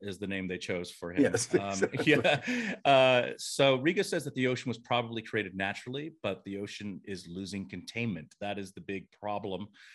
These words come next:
Speaker 1: uh, because, you know, <laughs> they, they wanna keep that, their, their habitat going, and, and containment loss is, is a bad thing. Did you have
Speaker 2: Mm-hmm.
Speaker 1: any comments on the briefing room scene?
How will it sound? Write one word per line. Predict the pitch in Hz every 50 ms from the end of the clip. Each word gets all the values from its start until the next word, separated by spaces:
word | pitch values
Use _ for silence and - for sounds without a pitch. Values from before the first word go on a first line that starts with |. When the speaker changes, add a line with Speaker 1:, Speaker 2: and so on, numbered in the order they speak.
| - - - _
Speaker 1:
uh, | 90 92 95 92 90 92 92 90
because, | 92 98 95 104 98 95 92 - _ _ _ _
you | - 117
know, | 113 107 98 104 - _
<laughs> | 107 101
they, | 104 98 - - - 135 - - - - -
they | 120 127
wanna | 131 143 147 147
keep | - 165 160 160 -
that, | 160 151 147 - - _ - 127 120 - - 123
their, | 120 131 131 131 127 - - 131
their | 117 123 120
habitat | 123 131 139 151 135 - 98 87 78
going, | 92 92 90 90 87 90 92
and, | 92 95 95 95 92
and | 101 95 92 -
containment | - 104 95 - 113 110 110 104 101 -
loss | 104 107 104 104 104 - -
is, | 92 92 - -
is | 104 95
a | 98
bad | 85 98 92 87 85 - -
thing. | - 78 73 71 76 _ _ - - - - - -
Did | 82 -
you | 120
have | 117 113
Speaker 2:
Mm-hmm. | 117
Speaker 1:
any | 117
comments | 113 123 120 123 123 117 -
on | 123 120
the | 113
briefing | 117 120 113 - 127 127
room | 123 127 120
scene? | 120 - 123 123 123 120